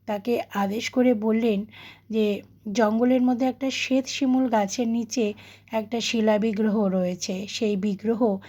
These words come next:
একটা মন্দিরে প্রতিষ্ঠা করে তার পুজোর ব্যবস্থা করবি। আমি হলাম উগ্র তারা,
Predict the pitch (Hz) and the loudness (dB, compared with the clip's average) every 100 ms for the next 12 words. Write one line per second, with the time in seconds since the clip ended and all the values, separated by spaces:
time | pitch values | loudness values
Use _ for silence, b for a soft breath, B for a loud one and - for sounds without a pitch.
0 | B B - 208 220 196 190 190 196 220 | B B -10 -6 -2 0 2 2 2 0
1 | 226 220 208 196 - 233 240 226 190 b | 0 -2 -4 -8 -6 -6 -2 0 -2 b
2 | b b - 202 196 226 233 269 269 214 | b b -4 -4 -4 -4 0 4 4 4
3 | 180 185 - 196 196 190 190 196 196 B | 2 -2 -6 -6 -4 -4 -4 -6 -6 B
4 | B B - 202 220 226 208 202 202 190 | B B -4 0 2 2 4 2 2 -2
5 | - 208 196 180 185 180 | -2 -4 0 0 0 -4